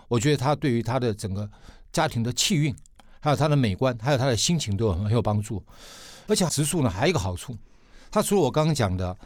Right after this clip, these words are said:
这个碳排放量，然后水土保持、景观，还有绿篱。你看高速公路上一高二高，你经过这个所谓的龟山也好、林口也好，你看中间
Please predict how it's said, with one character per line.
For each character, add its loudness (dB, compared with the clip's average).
这 -4
个 2
碳 2
排 2
放 2
量， 2
然 2
后 4
水 0
土 4
保 2
持、 -4
景 0
观， 2
还 0
有 4
绿 4
篱。 0
你 0
看 2
高 4
速 -4
公 2
路 0
上 0
一 -4
高 2
二 2
高， 0
你 2
经 0
过 4
这 -4
个 2
所 0
谓 0
的 0
龟 2
山 2
也 2
好、 -2
林 2
口 2
也 4
好， 0
你 0
看 0
中 2
间 0